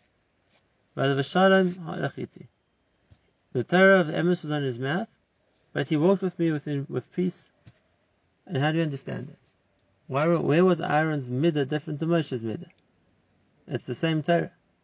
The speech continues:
It's the same emes. And if the Torah of emes was on his mouth, so then how did the conclusion of Aaron come out different to Moshe? Now, one could say that it was just a question of presentation,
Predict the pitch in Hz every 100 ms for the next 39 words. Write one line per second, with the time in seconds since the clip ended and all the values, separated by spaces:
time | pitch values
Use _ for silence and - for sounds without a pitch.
0 | _ _ - 131 - 127 151 147 156 160
1 | 117 - - 143 135 135 175 185 156 165
2 | 170 156 143 147 131 113 123 147 190 _
3 | _ _ _ _ - 139 139 151 147 170
4 | 196 185 160 160 151 - - 156 143 180
5 | 196 151 143 - 170 175 156 - 160 143
6 | 147 165 170 185 196 190 - _ _ _
7 | _ _ _ _ _ _ _ - 143 139
8 | 135 147 175 151 190 196 180 165 139 175
9 | - 151 156 143 - 123 139 123 131 190
10 | 151 -